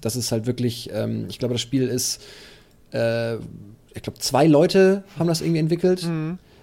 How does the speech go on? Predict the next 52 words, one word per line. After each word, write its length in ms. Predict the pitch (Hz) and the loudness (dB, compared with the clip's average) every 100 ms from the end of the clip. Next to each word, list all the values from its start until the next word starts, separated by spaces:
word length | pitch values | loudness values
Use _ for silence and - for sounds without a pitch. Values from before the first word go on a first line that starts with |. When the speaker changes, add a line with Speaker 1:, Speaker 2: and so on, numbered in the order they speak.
| _ | _
Speaker 1:
Also 180 | 123 120 | -2 -2
es 160 | - | -4
ist 60 | - | 0
halt 200 | 127 123 | -2 0
irgendwie 200 | 131 120 | 0 2
der, 320 | 123 117 113 | 4 4 4
der 560 | 110 113 110 110 101 95 | 0 0 0 -4 -8 -4
Vater 460 | - - 160 131 | 0 4 4 2
von 180 | - 139 | 0 2
Madeline, 480 | 139 156 156 160 160 | 4 4 4 2 0
Speaker 2:
Mhm. 160 | 139 139 | -4 -4
Speaker 1:
ähm, 300 | 127 127 117 | -4 -4 -4
und 140 | 123 | -2
dann 100 | 120 | -2
hat 80 | 123 | 0
er, 100 | 123 | 0
glaub 120 | 117 | 0
ich, 80 | 113 | -4
noch 60 | 117 | -6
irgendwie 140 | 120 | -6
Unterstützung 440 | 117 - 131 135 | -4 -4 -4 -4
von, 420 | 123 123 120 117 113 | -2 -2 -2 -2 -4
tatsächlich 360 | 113 117 117 | -6 -6 -6
von 180 | - 117 | -2 0
einem, 220 | 113 113 | 2 0
ähm, 320 | 104 110 107 110 - | 0 0 0 0 0
was 120 | 117 110 | -2 -2
ich 80 | |
gelesen 260 | 117 120 120 | 0 2 2
habe, 100 | 113 | 0
von 160 | 110 110 | 2 2
einem, 220 | 110 107 - - - - _ | 2 -2 -8 -20 -20 -20 _
äh, 420 | 110 104 107 107 | 2 4 4 2
Student, 600 | - - 127 127 147 165 | 0 0 4 6 6 4
der 100 | 131 | 2
halt 160 | 123 123 | 2 2
Game 160 | 123 151 | 4 4
Design 260 | 143 151 | 4 2
studiert, 300 | 151 147 156 | 2 2 2
also 80 | 123 | 2
der 120 | 120 | 0
noch 260 | 120 120 117 | 0 2 2
nicht, 300 | 127 143 127 | 2 0 0
noch 140 | 123 | 2
nicht 160 | 135 117 | 2 2
mal 60 | |
in 80 | 131 | 2
Anführungsstrichen 480 | 113 143 127 123 123 | 2 0 0 0 0
fertiger 500 | - 139 135 143 135 | 2 2 4 4 4
Entwickler 400 | 123 147 170 170 | 2 0 2 2
ist. 140 | 180 | 2
Speaker 2:
Ja, 100 | 147 | -2